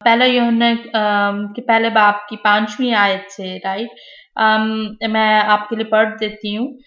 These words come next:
Second John, uh, chapter one, verse five लिखा हुआ है, "अब ए बीवी, मैं तुझे कोई नया हुक्म नहीं, बल्कि वही जो शुरू से है, से हमारे पास है, लिखता और तुझसे मिन्नत करके कहता हूँ कि आओ हम एक दूसरे से मोहब्बत रखें।"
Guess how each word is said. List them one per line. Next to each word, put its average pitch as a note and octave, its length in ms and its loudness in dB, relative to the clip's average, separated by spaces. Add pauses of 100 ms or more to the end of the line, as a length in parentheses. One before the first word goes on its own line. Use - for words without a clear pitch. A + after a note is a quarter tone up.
Second C4+ 680 -6
John, A#3+ 480 2
uh, A3+ 120 -2
chapter A3+ 340 -8
one, G#3+ 220 -4
verse G3+ 360 -4
five G3 460 -6
लिखा G3+ 260 -6
हुआ G3+ 120 -2
है, G#3+ 120 -2 (440)
"अब B3 200 4
ए B3+ 140 4
बीवी, A#3 440 -4
मैं B3+ 240 0
तुझे C#4 180 -8
कोई C4 180 -4
नया G3+ 320 -2
हुक्म A#3+ 320 -2
नहीं, A3+ 480 -2
बल्कि G3+ 280 -6
वही C4 560 -2
जो B3+ 120 -6
शुरू A#3 360 -6
से A#3 180 -8
है, G#3 260 -8 (520)
से B3+ 260 0
हमारे A3+ 340 4
पास G3 540 0
है, G#3+ 280 -2
लिखता A#3 680 -2
और A3+ 60 0
तुझसे A#3+ 400 -8
मिन्नत C4 520 -2
करके A3 260 -6
कहता F#3+ 400 -8
हूँ F3+ 220 -8
कि G#3 140 -14 (140)
आओ G#3 220 0
हम A3 200 -6
एक G3+ 120 -8 (100)
दूसरे G3 300 -12
से G3+ 140 -14
मोहब्बत F3 440 -12 (100)
रखें।" F3+ 320 -18